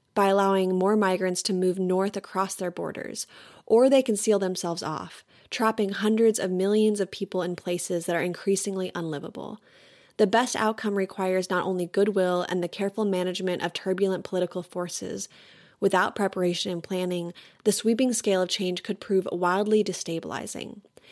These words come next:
The United Nations and others warn that in the worst case, the governments of the nations most affected by climate change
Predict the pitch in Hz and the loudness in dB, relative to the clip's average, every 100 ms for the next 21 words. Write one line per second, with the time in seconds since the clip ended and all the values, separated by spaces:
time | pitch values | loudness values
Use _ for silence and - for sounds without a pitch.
0 | - - 214 202 196 240 214 202 - 196 | -18 2 4 6 4 2 2 2 0 -2
1 | 190 - 180 190 190 175 180 180 180 180 | -2 -2 2 2 0 -2 -2 -2 -2 -2
2 | 143 190 175 185 208 - - 190 175 - | 0 0 0 0 0 -2 -6 -6 -6 -6
3 | - - - - 208 185 185 220 233 226 | -8 -10 -20 -2 2 4 4 4 2 0
4 | - 196 185 180 185 185 185 180 185 226 | -2 -2 -2 -2 -2 -4 -2 -2 -2 -4
5 | - 202 - 202 185 - 185 185 190 175 | -4 -4 -2 -2 -4 -6 -6 -6 -6 -6
6 | 170 208 202 | -8 -10 -12